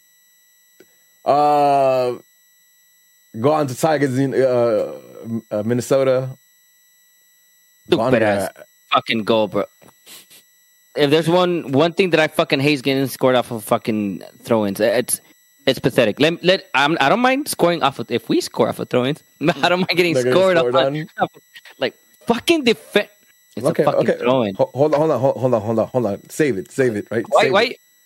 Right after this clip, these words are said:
Speaker 1: Save
Speaker 2: Okay.
Speaker 1: it, save it, because, uh, we followed that up by taking an ass whooping by Houston with three nil.
Speaker 2: <laughs>
Speaker 1: You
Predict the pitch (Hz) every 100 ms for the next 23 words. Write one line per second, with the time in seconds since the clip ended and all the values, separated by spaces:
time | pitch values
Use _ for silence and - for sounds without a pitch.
0 | _ - 196 131 90 - 175 113 - -
1 | 117 131 120 110 110 104 98 95 - 107
2 | 98 185 - 185 131 113 196 139 110 98
3 | 110 147 139 107 101 _ - 117 156 160
4 | 143 123 107 101 95 95 123 127 - 85
5 | - _ _ _ _ _ _ _ _ _
6 | 107 101 113 107 101 - - _ 226